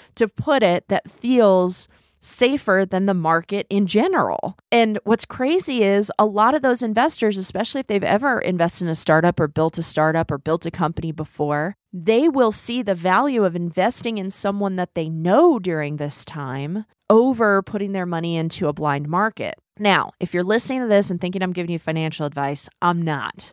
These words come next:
I'm not a financial advisor. Nothing that I'm saying should be <laughs> construed as financial advice. I have lots of my own opinions and what I'm doing with my own money during this time.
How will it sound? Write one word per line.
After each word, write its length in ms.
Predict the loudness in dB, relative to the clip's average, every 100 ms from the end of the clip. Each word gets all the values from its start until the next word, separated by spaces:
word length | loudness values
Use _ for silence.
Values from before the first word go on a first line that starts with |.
| _
I'm 140 | -10 0
not 200 | 2 2
a 40 |
financial 480 | 0 0 -2 0 -2
advisor. 800 | 2 4 4 2 2 2 2 -2
Nothing 540 | -4 0 0 0 -2
that 100 | 0
I'm 140 | -2 -4
saying 340 | -4 -2 -2
should 200 | -4 -4
be 100 | -6
<laughs> 0 |
construed 600 | -6 -8 -6 0 0 2
as 220 | 0 0 0
financial 520 | 2 2 0 -2 -4
advice. 580 | 0 2 2 2 -2 -8 2
I 200 | 2 4
have 220 | 0 0 -4
lots 420 | 2 4 4 2
of 60 | -2
my 140 | 0
own 140 | 0
opinions 560 | -2 -2 -2 0 -2 -2
and 100 | 0
what 100 | 2
I'm 160 | 2 2
doing 200 | 0 -2
with 120 | -4
my 140 | -8 -2
own 300 | 0 2 2
money 280 | 2 2 2
during 300 | 0 0 0
this 200 | -2 -4
time. 460 | -4 -2 -4 -6